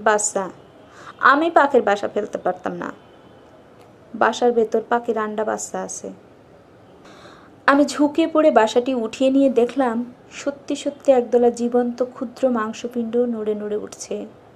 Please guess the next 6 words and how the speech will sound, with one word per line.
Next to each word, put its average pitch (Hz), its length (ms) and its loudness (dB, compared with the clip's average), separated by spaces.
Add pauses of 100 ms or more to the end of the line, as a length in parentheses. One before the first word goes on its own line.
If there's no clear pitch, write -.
(600)
সুশীলকে 247 480 -6
বললাম, 233 360 -2 (760)
"তুমি 247 200 4
ফেলে 240 240 0
দিয়ে 180 180 2
আসো।" - 260 -8